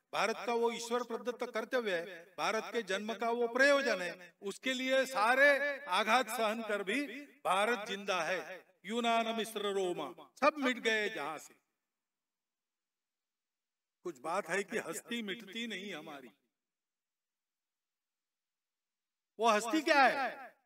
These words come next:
वो ये है, हमको ये काम करना है, इसलिए हम इतने सारे उतार चढ़ाव इतिहास के देखकर भी आज जिंदा है।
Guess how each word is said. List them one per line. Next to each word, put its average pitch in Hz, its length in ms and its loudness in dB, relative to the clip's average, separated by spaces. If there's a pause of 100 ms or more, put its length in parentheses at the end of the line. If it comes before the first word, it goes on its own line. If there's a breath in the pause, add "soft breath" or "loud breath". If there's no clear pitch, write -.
(160)
वो 220 140 -2
ये 196 220 0
है, 147 520 -6 (800)
हमको 208 400 -2
ये 220 240 0
काम 202 340 -2
करना 175 320 -6
है, 220 580 -4 (120)
इसलिए 208 380 -8
हम 190 220 -6
इतने 208 320 -8
सारे 226 580 -2 (680)
उतार 240 400 4
चढ़ाव 226 500 4
इतिहास 208 460 -2
के 202 180 -8
देखकर 175 440 -6
भी 196 160 -6
आज 190 220 -6
जिंदा 170 340 -4
है। 156 440 -6